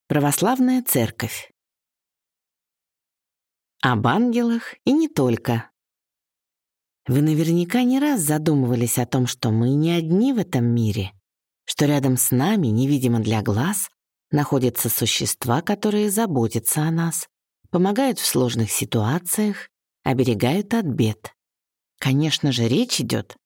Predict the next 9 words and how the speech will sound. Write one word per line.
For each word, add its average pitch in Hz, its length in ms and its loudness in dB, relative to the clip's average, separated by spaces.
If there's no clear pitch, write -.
об 220 220 0
ангелах. 117 720 -2
Эта 175 340 0
аудиокнига 151 880 0
рассказывает 131 800 -2
не 131 180 2
о 123 80 0
сказочных 247 680 -2
созданиях, 123 840 -2